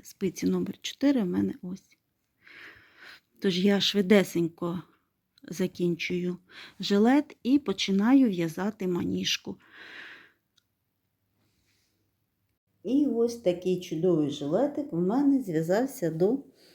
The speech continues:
Нового року. Мені так хотілося чогось м'якенького, тепленького.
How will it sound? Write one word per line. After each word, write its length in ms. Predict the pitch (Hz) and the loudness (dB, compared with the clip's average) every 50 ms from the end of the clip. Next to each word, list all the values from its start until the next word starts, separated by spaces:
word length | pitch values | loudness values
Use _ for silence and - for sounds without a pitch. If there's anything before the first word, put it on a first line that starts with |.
| _ _ _ _ _ | _ _ _ _ _
Нового 380 | 175 185 190 240 247 208 175 156 | 0 2 4 4 2 2 0 0
року. 440 | 160 160 160 160 - 151 160 175 170 - _ - - - - - - - 196 190 - _ _ _ _ | 0 -2 -4 -6 -6 -6 -6 -6 -8 -12 _ -20 -20 -20 -20 -20 -20 -20 -20 -20 -20 _ _ _ _
Мені 240 | 220 214 202 185 185 | -4 -2 0 0 0
так 200 | 185 180 170 - | -2 -4 -8 -10
хотілося 560 | 180 170 - 180 180 175 175 175 - 170 170 | -14 -10 -6 -4 -2 -2 -4 -4 -6 -8 -8
чогось 560 | 170 - - 170 165 185 175 170 170 175 - | -8 -8 -8 -6 -2 0 2 0 0 -2 -4
м'якенького, 1160 | 180 180 175 175 175 170 175 - - 226 247 262 262 254 240 - - 208 208 202 196 202 202 196 | -4 -2 0 0 -2 -2 -4 -4 -2 0 2 4 4 2 2 -2 -6 -6 -4 -2 -2 -2 -2 -4
тепленького. 1300 | 196 - 180 170 175 - 185 180 214 247 262 247 240 226 220 - - - 220 214 214 214 214 208 208 196 | -4 -6 -8 -10 -8 -10 -6 -2 2 2 4 4 2 0 -2 -4 -8 -12 -10 -8 -2 0 0 2 0 -2